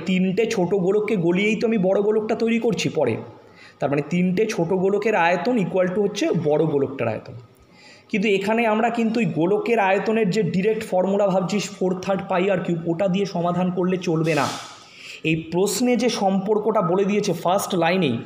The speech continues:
যে গোলকের আয়তন গোলকের ব্যাসার্ধের ত্রিঘাতের সঙ্গে সরল ভেদে আছে, এইটা দিয়ে আমাকে সমাধানটা করতে হবে। ঠিক আছে, তাহলে দেখা যাক।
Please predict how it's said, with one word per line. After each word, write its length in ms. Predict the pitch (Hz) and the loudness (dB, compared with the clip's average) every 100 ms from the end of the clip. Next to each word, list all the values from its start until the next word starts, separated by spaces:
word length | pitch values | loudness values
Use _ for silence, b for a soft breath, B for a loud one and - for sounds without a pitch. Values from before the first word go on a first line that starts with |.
| - - - - | -14 -20 -20 -14
যে 160 | 143 147 | -4 -2
গোলকের 520 | 139 160 185 190 196 | 0 0 0 0 0
আয়তন 420 | 165 160 175 185 170 | 2 0 0 0 0
গোলকের 420 | 151 165 170 165 | 0 0 0 -2
ব্যাসার্ধের 560 | 127 131 170 160 165 175 - | 0 -2 0 0 0 -4 -2
ত্রিঘাতের 440 | 165 156 180 190 | 0 0 0 -2
সঙ্গে 300 | - 180 175 | -2 -2 -2
সরল 340 | - 151 170 | -2 -2 0
ভেদে 200 | 160 156 131 | 0 0 -2
আছে, 200 | 120 - - B B B B - | -2 -10 -18 B B B B -2
এইটা 320 | 170 175 175 | -2 0 0
দিয়ে 180 | 156 175 | 0 0
আমাকে 220 | 156 156 | 0 -4
সমাধানটা 500 | - 131 127 131 127 | -4 -2 -2 -4 -4
করতে 300 | 127 123 - | -6 -8 -12
হবে। 160 | 123 - - - - - - - - B B B B B B B - | -14 -16 -20 -20 -20 -20 -20 -20 -20 B B B B B B B -2
ঠিক 120 | 190 | 0
আছে, 200 | 220 120 | 0 0
তাহলে 180 | 156 151 | 0 2
দেখা 200 | 151 160 | 2 2
যাক। 180 | 165 | 0